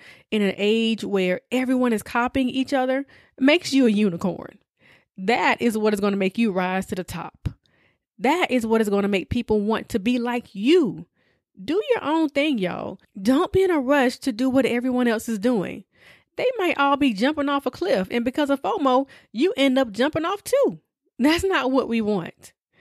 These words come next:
Be authentic. Miss out. It's okay. Missing out means you're tuned in to what matters to you. Missing out means you're doing more important things.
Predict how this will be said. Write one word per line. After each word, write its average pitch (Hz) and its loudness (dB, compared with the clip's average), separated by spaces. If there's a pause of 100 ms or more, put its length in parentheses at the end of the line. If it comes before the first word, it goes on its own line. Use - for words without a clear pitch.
(480)
Be 277 4
authentic. - -4
Miss 359 -2
out. 381 -8
It's 359 -2
okay. 330 0 (320)
Missing 320 2
out 302 0
means 269 2 (180)
you're 302 0
tuned 320 2
in 269 0
to 247 -6
what 214 -4
matters 214 -2
to - -10
you. 180 0 (380)
Missing 302 0
out 277 0
means 262 2
you're 254 0
doing 262 2
more 262 2
important 254 -2
things. 285 -2